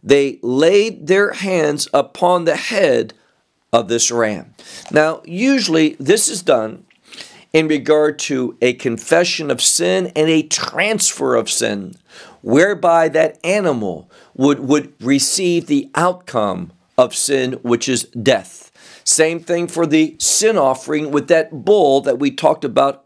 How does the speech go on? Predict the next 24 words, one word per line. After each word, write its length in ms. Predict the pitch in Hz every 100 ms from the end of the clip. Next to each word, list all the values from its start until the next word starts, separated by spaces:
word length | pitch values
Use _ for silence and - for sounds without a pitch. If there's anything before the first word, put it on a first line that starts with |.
| _ -
earlier. 520 | 160 143 113 82 - - _ _
Look 240 | - 156 160
again, 500 | 135 151 180 233 247 - - _ _ -
verse 480 | 131 156 - - _
eighteen. 760 | 160 170 - 175 196 247 233 - _ - _ _ _ -
"And 240 | 139 143
he 300 | 139 135 135 _ - _
offered 440 | 127 202 - 208
up 420 | 123 117 - - _ _ _
the 160 | 147 180
ram 580 | 151 123 107 107 - _ _ _
for 200 | 147 139
the 120 | 135
burnt 340 | - 139 139 -
offering, 540 | 95 90 - 101 104 _
Aaron 320 | 143 165 196
and 160 | 147 185
his 140 | 190
sons. 640 | - 127 113 101 90 - - _ - - -
They 160 | 139
placed 580 | 131 - 156 180 180 -
their 240 | 165 165 -
hands 560 | 175 165 151 139 139 - -
upon 800 | 135 - - 185 147 120 117